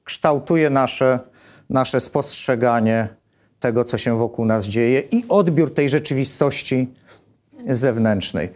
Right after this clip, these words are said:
Kiedy mówiliście o różnych, y, przydatnych rzeczach, których nabywamy poprzez sport, czy też uczymy się od sportowców, ja zacznę dodawać pewne rzeczy. Oprócz tych czynników motywacyjnych, pasji,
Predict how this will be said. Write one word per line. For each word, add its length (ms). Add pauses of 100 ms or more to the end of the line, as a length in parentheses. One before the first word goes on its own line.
(840)
Kiedy 200
mówiliście 500
o 40
różnych, 580
y, 800 (1300)
przydatnych 680
rzeczach, 380
których 340 (240)
nabywamy 640
poprzez 380
sport, 300
czy 100
też 200
uczymy 320
się 120
od 100
sportowców, 580 (320)
ja 140
zacznę 340
dodawać 540
pewne 320
rzeczy. 500 (140)
Oprócz 240
tych 220 (120)
czynników 420
motywacyjnych, 800
pasji, 540